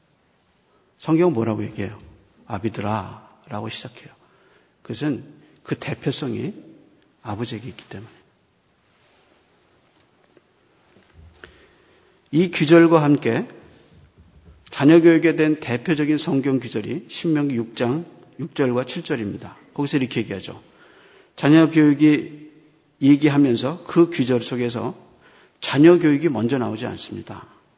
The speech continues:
뭐냐면 육 절에 이렇게 얘기하죠. "오늘 내가 내게 명하는 이 말씀을 너는 마음에 새기라"라는 말이 먼저 나와요. 그리고 칠 절에 말하기를 "내 자녀를 부지런히 가르치라.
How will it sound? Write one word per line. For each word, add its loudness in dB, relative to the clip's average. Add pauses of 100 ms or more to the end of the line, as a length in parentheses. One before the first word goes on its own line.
(460)
뭐냐면 0
육 -4
절에 2
이렇게 0
얘기하죠. -8 (1200)
"오늘 8
내가 6
내게 6
명하는 2
이 0
말씀을 -2
너는 0
마음에 -4 (140)
새기라"라는 -6
말이 -6
먼저 -4
나와요. -16 (760)
그리고 -2
칠 -8
절에 -2
말하기를 -2 (800)
"내 6
자녀를 2
부지런히 -2
가르치라. -12